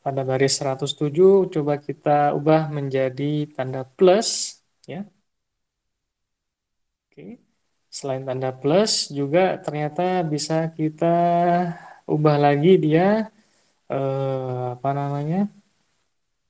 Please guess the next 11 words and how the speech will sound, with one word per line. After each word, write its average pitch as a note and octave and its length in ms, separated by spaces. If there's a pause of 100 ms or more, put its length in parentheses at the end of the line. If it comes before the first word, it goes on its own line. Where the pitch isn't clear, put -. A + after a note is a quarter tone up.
(640)
tanda C3+ 320
plusnya C#3 480
ini E3 240
yang E3 160
di D3+ 160
seratus C#3+ 480
dua C#3 240
puluh, F3+ 800 (1700)
J D3+ 240
sama C#3 240
dengan C#3 240